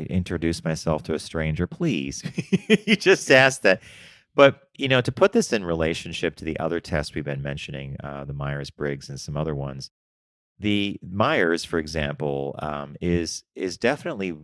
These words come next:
viewed as academics as being far more legitimate. And, and it, later in the article, they talk about this. It says, "Most academic personality research doesn't categorize people like this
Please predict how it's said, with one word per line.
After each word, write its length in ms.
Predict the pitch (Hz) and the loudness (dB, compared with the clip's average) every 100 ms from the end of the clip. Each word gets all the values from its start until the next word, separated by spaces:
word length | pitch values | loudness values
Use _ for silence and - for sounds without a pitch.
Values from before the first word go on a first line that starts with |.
| - | -12
viewed 300 | 82 90 87 | -4 0 0
as 140 | 76 | 0
academics 680 | 80 78 73 78 78 76 - | -4 -6 -4 -4 -4 -6 -10
as 100 | 78 | -10
being 240 | 71 76 71 | -6 -8 -10
far 440 | - - 92 107 | -10 -2 -2 -2
more 380 | 98 80 76 73 | -6 -6 -6 -8
legitimate. 720 | 71 69 82 80 73 65 67 | -10 -10 -6 -6 -8 -10 -12
And, 120 | - 78 | -12 -12
and 340 | - 80 - - | -6 -6 -8 -10
it, 180 | - - | -10 -6
later 240 | 104 139 | -2 0
in 60 | 123 | 0
the 80 | 80 | 0
article, 260 | 80 78 | -2 -2
they 80 | 73 | -4
talk 300 | - 80 76 | -4 -6 -6
about 280 | 71 67 69 | -6 -8 -8
this. 180 | 73 - | -10 -12
It 60 | |
says, 200 | 78 87 | -4 -4
"Most 320 | 95 147 190 - | 0 0 0 -2
academic 520 | 104 78 78 73 - | -4 -2 -4 -6 -8
personality 600 | 78 78 - 76 73 71 | -6 -6 -6 -6 -4 -6
research 720 | 67 71 - - - - - _ _ _ _ _ _ | -4 -6 -6 -10 -12 -14 -20 _ _ _ _ _ _
doesn't 320 | 101 107 135 | -2 -2 -6
categorize 680 | - 98 90 80 78 73 71 | -8 -4 -4 -2 0 0 -4
people 440 | - 82 76 71 67 | -6 -6 -4 -4 -4
like 280 | 67 67 - | -6 -8 -8
this 460 | 57 55 - - | -10 -8 -12 -12